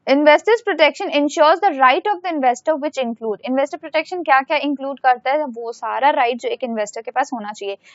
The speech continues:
Receive information, obvious सा बात है ना, you would like obviously कि आपको हर चीज का इन्फॉर्मेशन मिले, बिना इन्फॉर्मेशन तो आप कहीं पे भी आगे नहीं बढ़ सकते हो। The right of investors to receive material information declared for the investors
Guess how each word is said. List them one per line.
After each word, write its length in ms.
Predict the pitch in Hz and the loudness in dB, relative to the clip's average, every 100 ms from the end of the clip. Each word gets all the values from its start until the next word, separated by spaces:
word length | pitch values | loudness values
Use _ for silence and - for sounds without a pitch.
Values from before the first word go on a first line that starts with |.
| - | -2
Receive 300 | 339 427 415 | 2 4 4
information, 640 | 359 311 277 262 247 240 254 - | 2 0 -2 -2 -4 -4 -4 -2
obvious 220 | 247 330 | -2 0
सा 80 | 359 | 2
बात 220 | 302 262 | 4 4
है 60 | 269 | 2
ना, 80 | 302 | -2
you 340 | 311 285 226 | -4 -4 -2
would 260 | 247 269 226 _ _ 220 226 | 0 0 -2 _ _ 2 2
like 340 | 240 - 233 | 2 0 0
obviously 420 | 214 302 - 294 | 0 -4 -4 -4
कि 180 | 311 339 - - - | -4 -4 -8 -2 2
आपको 400 | 254 - 311 302 | 2 2 2 2
हर 100 | 285 | 2
चीज 200 | 302 277 | -4 -4
का 100 | 294 | -4
इन्फॉर्मेशन 540 | 285 262 254 262 294 | -2 -4 -4 -4 -2
मिले, 340 | 269 226 208 - | -2 -2 -4 -4
बिना 240 | 220 254 302 | -2 0 0
इन्फॉर्मेशन 520 | 302 294 277 302 302 | -2 -4 -6 -6 -2
तो 80 | 294 | -2
आप 100 | 285 | -2
कहीं 200 | 277 294 | -2 -2
पे 120 | 285 | -2
भी 120 | 262 269 | -2 0
आगे 220 | 247 247 | 0 -2
नहीं 140 | 254 | -4
बढ़ 160 | 240 226 | -4 -6
सकते 260 | 233 - | -8 -10
हो। 60 | 220 _ _ _ 262 | -12 _ _ _ 2
The 100 | 262 | 4
right 280 | 247 339 370 | 4 2 -4
of 180 | 370 320 | -4 -2
investors 560 | 262 240 - 294 - | 0 -2 -2 -6 -4
to 60 | 311 247 | -4 -4
receive 380 | 240 - 285 330 - _ _ _ - 247 | -6 -4 -4 -4 -8 _ _ _ -2 -2
material 480 | 240 262 294 330 | 0 0 2 2
information 560 | 269 262 247 233 285 285 | 0 0 -2 -2 -2 0
declared 420 | 254 240 240 262 269 _ - | 0 0 -2 -2 -6 _ 0
for 160 | 254 277 | 4 4
the 240 | 254 262 311 - 285 240 | 4 0 0 -8 -4 2
investors 500 | 262 254 254 320 | 4 4 2 -2